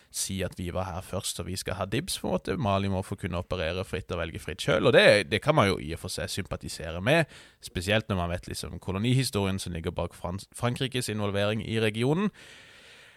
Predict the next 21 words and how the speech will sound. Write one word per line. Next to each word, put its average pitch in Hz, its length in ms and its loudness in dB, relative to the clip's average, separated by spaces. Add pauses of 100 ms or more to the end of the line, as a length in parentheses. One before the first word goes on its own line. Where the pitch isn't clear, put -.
(200)
Men, 127 360 8
eh, 123 760 8 (580)
hvorvidt 127 380 2
dette 120 220 2
her 110 160 4
faktisk - 460 -6
skjer, 143 300 6
om 107 120 0
det 98 100 0
fortsatt - 480 -2
er 95 160 -2
en 107 160 0
bløff 110 300 0
på 101 100 0
å - 40 -2
prøve, 95 340 -2
for 101 180 -2
å - 60 -12
prøve 90 260 -4
å 101 60 -2
liksom 95 220 -6